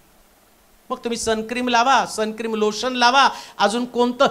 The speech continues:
मी तर म्हणतो जेव्हा तो काम करेल ना, त्या जगातल्या कोणत्या cream काम करणार नाही. पण जर तुम्हाला आता वाचायचं ना, तर पश्चाताप नावाची cream जर तुम्ही लावाल, तर शंभर टक्के तुमचा बचाव होणार आहे.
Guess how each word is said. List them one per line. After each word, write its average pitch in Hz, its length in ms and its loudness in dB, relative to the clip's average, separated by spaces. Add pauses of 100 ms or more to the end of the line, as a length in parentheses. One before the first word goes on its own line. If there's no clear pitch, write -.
(160)
मी 214 200 -4
तर 254 80 -4
म्हणतो 240 240 -4
जेव्हा 233 280 -2
तो 262 320 2
काम 262 280 2
करेल 269 280 2
ना, 233 180 6 (220)
त्या 254 100 2
जगातल्या 254 580 2
कोणत्या 247 460 0
cream 247 280 -2
काम 240 260 2
करणार 247 380 0
नाही. 220 160 0
पण - 380 -2
जर 294 360 6 (200)
तुम्हाला 277 280 4 (320)
आता 240 260 4
वाचायचं 254 680 4
ना, 277 180 8 (220)
तर 226 60 2
पश्चाताप 247 680 0
नावाची 233 360 2
cream 247 360 -2
जर 240 140 0
तुम्ही 240 280 -4
लावाल, 254 680 10
तर 269 100 10
शंभर 240 460 4
टक्के 233 340 2
तुमचा 202 320 6
बचाव 156 380 4
होणार 110 300 0
आहे. - 320 -10